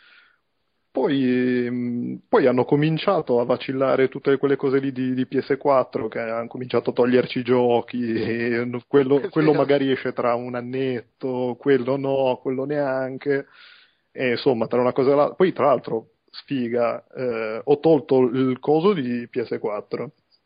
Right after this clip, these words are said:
Speaker 1: Sono andato alla Games Week, ho provato Resogun, titolo di, del quale non me ne fregava un cazzo prima della Games Week. L'ho provato, <laughs> ho detto, "Wow, figata, è bellissimo, ho voglia di prendere la P S quattro."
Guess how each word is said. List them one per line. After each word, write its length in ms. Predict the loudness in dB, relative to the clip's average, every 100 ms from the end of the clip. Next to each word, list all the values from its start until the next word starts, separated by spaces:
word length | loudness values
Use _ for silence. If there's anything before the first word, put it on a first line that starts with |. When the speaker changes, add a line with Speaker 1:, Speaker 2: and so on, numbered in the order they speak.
| _ _ -18 -12
Speaker 1:
Sono 220 | 0 2
andato 220 | 4 4
alla 80 | 4
Games 340 | 2 0 -4 -8
Week, 200 | -14 -6
ho 120 | -2
provato 360 | 0 0 0 0
Resogun, 720 | 2 0 -2 -4 -4 -6 -12 -14
titolo 340 | -10 -6 -6
di, 280 | -6 -12 -14 _ _ _ -12
del 220 | -8 -6
quale 300 | -4 -4 -2
non 180 | -2 -2
me 120 | 0
ne 100 | 0
fregava 280 | 0 -2 -2
un 80 |
cazzo 300 | -4 -8 -8
prima 320 | -8 -4 -2 0
della 160 | -2
Games 300 | -4 -10 -12
Week. 260 | -12 -10 -12 -14 _ _ -20 _ _ _
L'ho 200 | 2 2
provato, 640 | 4 4 6 4 2 0 -2
<laughs> 0 |
ho 320 | -4 -4 -4
detto, 440 | -4 -2 -4 -4 -6
"Wow, 200 | -8 -6
figata, 580 | -4 0 0 0 -4 -4
è 100 | -4
bellissimo, 800 | -4 -4 -4 -4 -4 -2 -2 -4
ho 280 | -2 -2 0
voglia 280 | 2 2 2
di 100 | 0
prendere 360 | 0 2 2 0
la 60 |
P 140 | -6 -8
S 140 | -8 -4
quattro." 480 | -2 -2 -2 -4